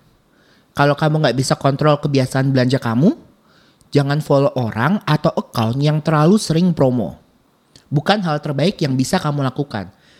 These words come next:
tapi dengan memberikan batasan dan pilihan untuk apa yang kita lihat, kita juga bisa mengatur perasaan dan pola pikir kita. Pastinya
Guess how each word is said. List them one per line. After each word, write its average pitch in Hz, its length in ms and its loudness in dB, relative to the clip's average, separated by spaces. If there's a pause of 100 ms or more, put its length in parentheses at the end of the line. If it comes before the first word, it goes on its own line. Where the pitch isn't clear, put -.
(100)
tapi 202 400 -2
dengan 143 240 -4
memberikan 131 560 -4
batasan 120 640 -6
dan 123 240 0
pilihan 143 560 -2
untuk 147 320 -10
apa 214 400 -4
yang 165 240 -2
kita 147 320 -8
lihat, 120 320 -6 (480)
kita 226 240 -2
juga 151 240 -2
bisa 143 240 -4
mengatur 147 560 -2
perasaan 151 800 -4
dan 123 160 -2
pola 123 240 -2
pikir - 320 -10
kita. - 320 -12 (240)
Pastinya 156 480 -2